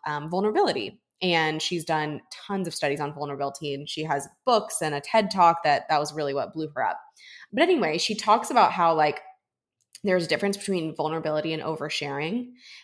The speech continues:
And oversharing is just, you know, sharing all your stuff to anyone. And it, and it can sometimes create a false sense of vulnerability, but it's not real, true vulnerability,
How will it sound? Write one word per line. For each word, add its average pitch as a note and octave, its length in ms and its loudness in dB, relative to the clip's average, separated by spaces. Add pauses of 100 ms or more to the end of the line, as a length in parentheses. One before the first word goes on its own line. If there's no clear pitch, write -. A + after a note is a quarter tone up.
And F3+ 280 4
oversharing F#3 600 4
is D#3 100 -2
just, - 360 -2 (580)
you G3 160 4
know, F#2+ 240 -4 (520)
sharing G3 480 4
all G3 220 8
your F#3+ 140 2
stuff E3 440 4
to D3 140 0
anyone. F#2+ 600 -4 (160)
And F3 100 2
it, D#3+ 260 0
and F3+ 120 2
it - 180 -2
can A3+ 160 0
sometimes A4 360 4
create D#3+ 220 4
a D#3 60 4
false C3+ 280 0
sense D3+ 200 -2
of D3+ 100 -6
vulnerability, C#3 560 -4
but D#3+ 280 4
it's F#3+ 200 0
not G#3+ 380 6 (480)
real, E3+ 680 4
true C#3+ 500 -2
vulnerability, C#3+ 720 -8